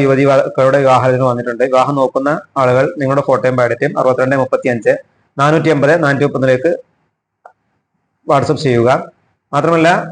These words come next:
പാവപ്പെട്ട യുവതി യുവാക്കളുടെ വിവാഹാലോചനകൾ നമ്മുടെ ചാനൽ മുഖാന്തരം നമ്മൾ ഫ്രീ ആയിട്ട് പ്ര-,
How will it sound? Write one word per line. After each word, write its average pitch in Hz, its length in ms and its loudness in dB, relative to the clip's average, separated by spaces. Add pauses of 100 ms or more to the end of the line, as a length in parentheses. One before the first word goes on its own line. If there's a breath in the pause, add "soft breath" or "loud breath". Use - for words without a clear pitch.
(260)
പാവപ്പെട്ട 165 360 2 (460)
യുവതി 143 220 2
യുവാക്കളുടെ 131 440 2 (380)
വിവാഹാലോചനകൾ 135 680 2 (200)
നമ്മുടെ 135 260 -2
ചാനൽ 127 260 -2 (180)
മുഖാന്തരം 120 420 0
നമ്മൾ 123 160 -2 (500)
ഫ്രീ 147 140 0
ആയിട്ട് 156 200 2
പ്ര-, 170 140 -2